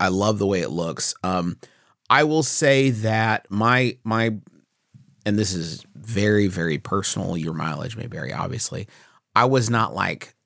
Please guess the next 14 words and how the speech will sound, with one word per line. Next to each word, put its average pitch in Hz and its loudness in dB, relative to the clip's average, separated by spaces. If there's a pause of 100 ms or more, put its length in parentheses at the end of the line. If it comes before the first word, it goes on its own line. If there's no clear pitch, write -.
laughing 104 -2 (340)
out 98 2
loud, 107 0 (180)
uh, 90 -4
at 92 -2
the 95 -2
dialogue. 117 0
It's 92 -6
more 95 -2
sort 101 -2
of, 98 -4
like, - -8
um, 85 -8 (840)
amusing 113 2